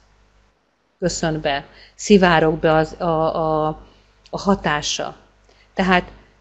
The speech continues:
a saját példámat elmesélem, mikor nekem a fiam megszületett, én harminc éves voltam,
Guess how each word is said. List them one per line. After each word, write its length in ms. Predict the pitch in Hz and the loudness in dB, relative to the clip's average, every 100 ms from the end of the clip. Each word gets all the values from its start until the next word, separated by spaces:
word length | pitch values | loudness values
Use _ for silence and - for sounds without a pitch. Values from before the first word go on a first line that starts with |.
| _ _ _ _ - | _ _ _ _ -10
a 140 | 180 | -6
saját 380 | - 339 233 180 | 2 4 4 2
példámat 480 | 220 202 170 156 156 | 4 4 4 -2 0
elmesélem, 600 | 185 165 156 - 175 180 | 0 0 -4 -6 -2 2
mikor 260 | 240 226 180 | 2 2 0
nekem 280 | 175 156 | -2 -6
a 80 | 151 | -10
fiam 320 | - 240 170 | -2 0 0
megszületett, 680 | 160 180 - 208 202 202 202 | 0 -6 -4 -2 0 -2 -4
én 140 | 170 | -4
harminc 500 | 170 185 170 156 143 | 0 2 2 -4 -8
éves 340 | 151 135 135 - | -8 -6 -6 -6
voltam, 680 | 165 196 214 247 269 277 | -2 0 0 2 2 2